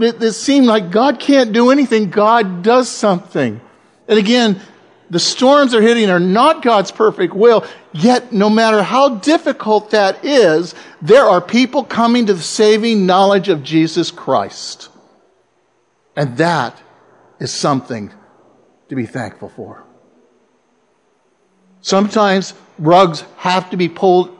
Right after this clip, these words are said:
out from under us to realize that our only hope, our only salvation is Jesus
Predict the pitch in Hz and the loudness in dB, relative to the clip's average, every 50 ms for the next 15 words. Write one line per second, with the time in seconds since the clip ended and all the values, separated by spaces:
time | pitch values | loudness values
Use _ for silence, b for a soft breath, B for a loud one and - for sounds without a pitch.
0 | _ - 165 170 175 - - - - 180 170 165 - - 175 165 175 175 160 160 | _ -4 -2 0 0 -2 -4 -6 -4 -4 -4 -4 -4 -6 -4 -4 -2 -4 -4 -2
1 | 160 156 143 120 113 - - - - - - - _ _ _ _ _ _ _ _ | -2 -2 -2 -2 -4 -8 -12 -12 -12 -14 -14 -18 _ _ _ _ _ _ _ _
2 | _ _ _ _ _ _ _ _ _ _ _ _ - 160 147 147 156 175 185 190 | _ _ _ _ _ _ _ _ _ _ _ _ -6 -2 0 2 4 4 4 4
3 | 180 160 151 139 135 127 117 - 147 135 127 127 139 - 147 151 160 170 180 185 | 4 4 2 2 0 -2 -2 -2 -2 0 0 0 0 0 0 -2 0 0 -2 -2
4 | 175 - - 139 123 120 113 - - 135 135 139 - 147 143 151 160 175 180 160 | -4 -4 -2 -2 0 0 -2 -2 -2 -2 -2 -2 -2 -2 -2 -2 -2 -2 -4 -4
5 | - - 156 147 135 127 135 127 123 113 - - 123 117 113 - b b b b | -4 -2 0 0 -2 -2 -2 -4 -4 -4 -4 -6 -6 -6 -8 -10 b b b b
6 | b b b 151 135 120 104 - - - 131 135 127 117 - - 110 101 90 - | b b b -2 -2 -2 -4 -8 -10 -6 -2 -2 -2 -2 -4 -6 -8 -8 -8 -10
7 | - - | -16 -18